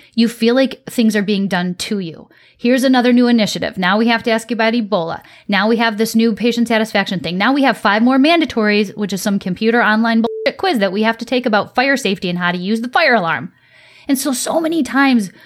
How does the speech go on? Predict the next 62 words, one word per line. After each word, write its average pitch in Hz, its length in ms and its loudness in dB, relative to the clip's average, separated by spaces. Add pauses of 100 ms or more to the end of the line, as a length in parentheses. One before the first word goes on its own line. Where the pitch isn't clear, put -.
(120)
we 220 80 0
feel 214 160 2
like 208 140 0
this 202 180 -4
is, 185 80 -8
stuff 196 260 -2
is 180 100 -4
being 185 200 -2
done 180 220 -2
to 294 180 -4
us. 240 220 -2
You 277 160 0
can 262 160 4
get 339 140 2
into 330 160 0
that 180 180 0
renter 175 240 -2
mentality. 160 600 -4
And 247 100 4
that's, 269 200 0
so 226 220 2
if 240 160 0
you're 220 120 2
renting 220 360 2
a 202 40 0
house, 185 300 -4
people 269 280 -2
are, 240 120 2
just 202 260 -4
aren't 208 140 2
as 190 80 -6
gentle 247 200 2
with 180 100 -6
it. 180 40 -10
You're 180 80 -6
making 170 240 -6
more 170 120 -6
holes 269 240 2
in 262 80 4
the 254 60 4
wall. 233 180 4
You're 208 80 -2
spilling 190 300 -4
shit - 140 -4
on 175 120 -4
the 170 60 -8
carpet. 247 280 0
And 233 80 -2
you're 247 100 0
like, 269 180 -6
"Well, 523 260 0
whatever. 208 220 2
It's 202 120 -6
not 190 180 0
my 180 120 -4
problem." 185 580 -2
But 226 200 0
when 233 140 4
you 330 160 4
are 277 120 2
truly 240 500 2
the 185 200 -4